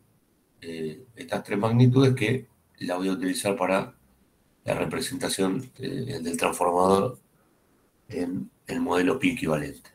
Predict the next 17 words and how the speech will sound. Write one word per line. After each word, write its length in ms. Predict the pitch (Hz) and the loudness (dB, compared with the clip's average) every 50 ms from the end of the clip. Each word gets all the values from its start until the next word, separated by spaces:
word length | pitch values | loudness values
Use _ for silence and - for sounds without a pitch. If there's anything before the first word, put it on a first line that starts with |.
| - - | -20 -18
¿sí? 240 | - - - 123 123 - - - | -10 -4 -4 -4 -4 -4 -8 -8
Y 60 | - | -4
si 140 | - 113 110 | 0 0 2
utilizo 720 | 98 113 117 131 131 127 - 135 135 135 131 - - - - _ _ _ _ _ _ _ _ _ _ _ _ _ _ _ _ - | 4 8 8 10 10 10 8 8 8 8 6 2 -4 -14 -20 _ _ _ _ _ _ _ _ _ _ _ _ _ _ _ _ -2
el 120 | 92 101 | 4 4
otro, 840 | 113 117 117 117 113 107 104 104 101 98 95 92 90 87 - - - - | 4 6 8 10 12 12 12 12 12 12 10 8 6 2 0 -4 -8 -12
el 180 | - - 87 95 | -10 -6 -4 -4
otro 180 | 104 98 107 98 | -2 -2 -2 -2
circuito 760 | - 107 104 101 110 127 127 123 117 101 98 95 87 85 82 | 0 0 -2 2 6 8 8 8 8 8 6 4 4 0 -2
con 240 | 90 90 87 85 85 | -2 -4 -2 0 2
la 320 | 87 87 87 90 - - - - | 2 2 2 0 -2 -8 -12 -6
reactancia, 840 | - 95 - - - 110 110 110 - - - 110 107 113 120 - - _ _ _ _ _ _ _ _ _ _ _ _ _ _ _ _ _ _ _ _ _ _ _ _ _ _ | -4 -4 -4 0 2 2 4 4 4 2 2 2 0 0 -2 -6 -10 _ _ _ _ _ _ _ _ _ _ _ _ _ _ _ _ _ _ _ _ _ _ _ _ _ _
eh, 360 | - 87 - - 85 85 82 - | -10 -6 -6 -4 -4 -4 -6 -4
total 380 | - 92 92 - - 104 104 104 | -2 -2 0 2 4 4 4 6
en 160 | 101 98 98 | 6 6 6
el 60 | 95 | 4
secundario, 840 | - - 101 - - 98 101 113 127 123 120 120 117 123 127 123 - | 4 2 0 0 0 -2 4 8 8 10 10 10 8 6 6 4 2